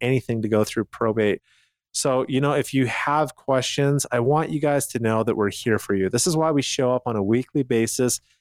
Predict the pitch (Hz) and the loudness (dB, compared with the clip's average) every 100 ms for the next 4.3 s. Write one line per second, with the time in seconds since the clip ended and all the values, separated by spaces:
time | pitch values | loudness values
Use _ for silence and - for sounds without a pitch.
0 | _ _ 120 104 117 131 147 - 123 120 | _ _ -6 0 0 2 0 0 0 2
1 | 120 120 104 - - - 135 135 120 - | 0 -2 -8 -8 -10 -2 0 0 0 -2
2 | - 123 - 113 - 117 117 107 - 113 | -2 -2 -2 -4 -2 0 2 2 0 -2
3 | - 123 113 107 - 110 104 98 - 101 | 0 2 2 2 0 2 2 0 -2 0
4 | 98 101 | 2 0